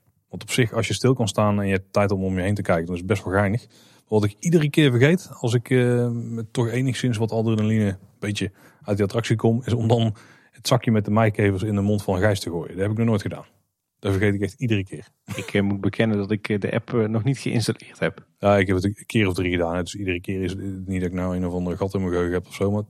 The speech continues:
Speaker 1: toch wel een klein <laughs> beetje wat dat betreft. Hey, maar ik ben nog, eh, niet in het park geweest toen, eh, de Max en Moritz animatronics, eh, actief waren. Jij wel?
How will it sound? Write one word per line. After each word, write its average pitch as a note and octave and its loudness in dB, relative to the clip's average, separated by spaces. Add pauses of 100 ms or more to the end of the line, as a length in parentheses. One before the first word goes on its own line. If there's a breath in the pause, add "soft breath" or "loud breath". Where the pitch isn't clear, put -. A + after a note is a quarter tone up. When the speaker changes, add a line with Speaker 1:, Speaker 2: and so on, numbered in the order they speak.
Speaker 1:
toch B2 0
wel A#2 0
een G#2 -2
klein G#2+ 2 (100)
<laughs> B2 6
beetje - 0
wat A2 2
dat G2 2
betreft. G2 -6 (720 loud breath)
Hey, D#3 -2
maar D#3 4
ik D#3 2
ben D3+ 4
nog, C#3 0
eh, C#3 4
niet D#3 4
in D3 2
het C3+ 2
park C3+ 4
geweest C3 2
toen, B2 2
eh, B2 4
de A#2+ 2
Max A#2+ 2
en A2+ 2
Moritz A2+ 2
animatronics, A2 0
eh, G#2+ -2
actief A#2+ 2
waren. G#2 4
Jij E3+ 2
wel? A3 6